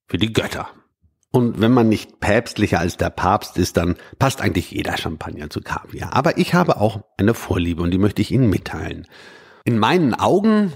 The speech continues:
eigentlich mehr in meinem Mund, also in meinem Mund passt Kaviar am besten mit einem richtig trocken,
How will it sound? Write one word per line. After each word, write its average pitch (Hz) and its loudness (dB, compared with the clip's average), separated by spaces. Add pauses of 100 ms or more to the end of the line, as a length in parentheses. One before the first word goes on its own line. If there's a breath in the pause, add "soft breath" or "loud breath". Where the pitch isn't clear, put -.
(280)
eigentlich - -6
mehr 87 -6
in 87 -6
meinem 80 -10
Mund, 147 2
also 107 0
in 95 0
meinem 123 2
Mund 131 2 (360 loud breath)
passt - -2
Kaviar 95 2
am 95 -4
besten 87 -4
mit 95 -6
einem 95 0
richtig 127 -4
trocken, 101 -2